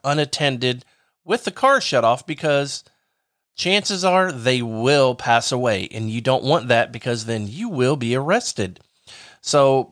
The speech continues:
before you do anything, think, think, think. Don't leave a dog or your child in the car unattended. Now, if you have somebody in the car, obviously you can leave the car running,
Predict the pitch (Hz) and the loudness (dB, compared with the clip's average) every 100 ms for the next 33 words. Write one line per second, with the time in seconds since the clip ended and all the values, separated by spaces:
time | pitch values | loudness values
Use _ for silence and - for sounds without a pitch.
0 | 135 135 208 208 208 175 156 156 165 135 | -10 -2 0 0 0 0 0 0 0 0
1 | 135 113 104 - _ _ - - 156 170 | 0 0 -4 -14 _ _ -6 2 2 2
2 | - - - - 131 143 - - 147 113 | -6 -20 -8 0 0 -2 -12 -4 -2 -2
3 | - - _ _ _ _ 123 123 131 127 | -6 -20 _ _ _ _ -6 -4 -2 -2
4 | 117 113 120 147 190 - - 131 123 147 | 0 2 4 4 0 -10 -4 -4 -4 -6
5 | - - 156 113 110 117 - 131 120 135 | -2 2 2 2 0 -4 -12 -10 -10 -10
6 | - 135 107 107 - - 117 107 - 131 | 0 2 2 -2 -8 -8 -8 -6 -6 -6
7 | 98 95 - - - 160 139 196 151 139 | -6 -16 -18 -20 -2 0 0 0 0 0
8 | - 135 123 101 - 147 175 165 175 175 | 0 2 2 0 -2 -2 -2 0 4 4
9 | 175 - _ _ 139 139 135 139 123 113 | 2 -6 _ _ 0 0 -2 -4 -4 -4
10 | 131 120 117 120 131 131 120 107 110 | -2 -2 -4 0 2 4 2 0 -2